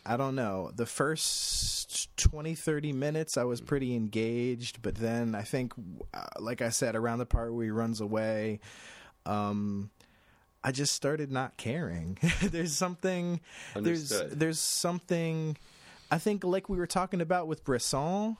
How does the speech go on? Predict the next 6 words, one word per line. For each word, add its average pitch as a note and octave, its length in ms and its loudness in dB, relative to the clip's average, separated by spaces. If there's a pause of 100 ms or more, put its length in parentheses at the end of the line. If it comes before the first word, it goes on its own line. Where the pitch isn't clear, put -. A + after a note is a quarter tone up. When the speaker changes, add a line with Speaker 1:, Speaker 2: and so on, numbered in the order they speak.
(120)
Speaker 1:
the C3 320 2
acting F3 760 0
is C3+ 600 0
v-, A#2+ 480 -10
kind B2+ 480 0
of A2+ 420 -2